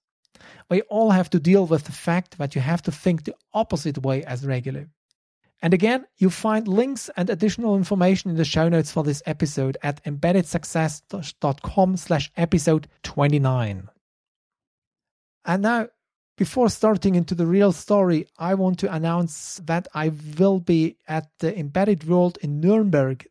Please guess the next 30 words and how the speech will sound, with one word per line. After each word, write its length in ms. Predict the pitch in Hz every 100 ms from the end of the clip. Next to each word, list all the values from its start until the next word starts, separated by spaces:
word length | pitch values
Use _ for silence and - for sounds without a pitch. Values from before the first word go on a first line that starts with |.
| -
The 180 | 170 208
ex-, 140 | 175
exhibition 680 | 214 - 190 226 - 202 170 - -
starts 500 | - - 180 190 -
at 140 | 160 147
the 60 |
twenty-third. 1040 | 160 - 170 175 170 151 - - 202 190 -
Oh, 100 | 180
no, 280 | 214 214 -
it 120 | 143
starts 480 | - - 185 165 - _
even 240 | 196 190 175
before, 420 | 170 - 262 190
but 180 | 160 -
I 160 | 170 196
will 160 | 185
visit 400 | 147 190 208 175
at 100 | 147
the 60 | 139
twenty-third 720 | - 165 147 143 202 190 165
of 300 | 151 143 139 _ _ _
February. 760 | - 190 185 170 135 131 131 _ _ _ _ -
Have 400 | 95 208 247 254
a 80 | 185
look 400 | 175 196 247 - 160
at 240 | 151 151
the 220 | 180 175
announcement 760 | 160 165 175 208 208 - 165 -
at 160 | 143
the 100 | 143